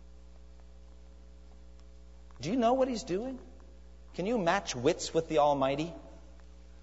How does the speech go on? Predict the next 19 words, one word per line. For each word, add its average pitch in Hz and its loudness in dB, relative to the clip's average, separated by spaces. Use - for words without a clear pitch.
Would 139 -2
you 165 8
like 202 8
to 247 0
play 202 2
chess 185 2
with 180 0
him? 190 -2
Chess - -2
is 104 -8
child's 165 4
play. 98 0
He's 196 -2
playing 147 4
universe 127 -2
with 135 2
six 165 -2
billion 151 6
people 160 -4